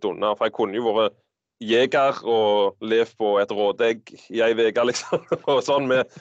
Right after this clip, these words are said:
Men så fort vi kom inn i den der, eh, vedlikeholdstroppen, da, så var det jo ganske behagelig. Det var jo ikke den der hele veien og helsing, eh, hele veien. Det var liksom, måtte ha litt mer sånn avslappet forhold på verkstedet, og,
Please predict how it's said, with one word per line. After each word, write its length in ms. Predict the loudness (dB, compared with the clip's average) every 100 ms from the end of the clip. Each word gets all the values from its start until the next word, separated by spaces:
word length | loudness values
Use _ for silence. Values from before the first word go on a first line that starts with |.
| -20 _ _ _
Men 80 | -6
så 120 | -4 -2
fort 240 | -2 -2
vi 120 | -4
kom 240 | -2 0 2
inn 140 | 2
i 80 | 2
den 180 | 2 2
der, 200 | 0 0
eh, 520 | -2 -2 0 -2 -4 _ _ _
vedlikeholdstroppen, 760 | -10 -8 -2 -2 0 -4 -2 -4
da, 60 | -4
så 160 | -6
var 180 | -6 -4
det 100 | -4
jo 80 | -4
ganske 380 | -10 -12 -10 -4
behagelig. 480 | -2 0 0 -2 -2
Det 80 | 0
var 120 | 0
jo 60 |
ikke 140 | 0 0
den 80 | 2
der 180 | 0 0 _ _ -6
hele 340 | -2 0 0
veien 480 | 0 0 0 -2 -2
og 400 | 0 0 0 -4 _ _ _ _ _ _ _ _ -10
helsing, 560 | -8 -8 -6 -4 -4 -2
eh, 180 | -2 0
hele 260 | -2 -2 -2
veien. 220 | -2 0
Det 80 | -2
var 100 | -2
liksom, 160 | -4 -6
måtte 240 | -4 -2
ha 160 | 0 0
litt 160 | 0 -4
mer 140 | -6
sånn 160 | -4 -2
avslappet 420 | -2 -4 -6 -6
forhold 300 | -6 -4 -4
på 80 | -2
verkstedet, 480 | -4 -6 -6 -4
og, 300 | -2 -4 -8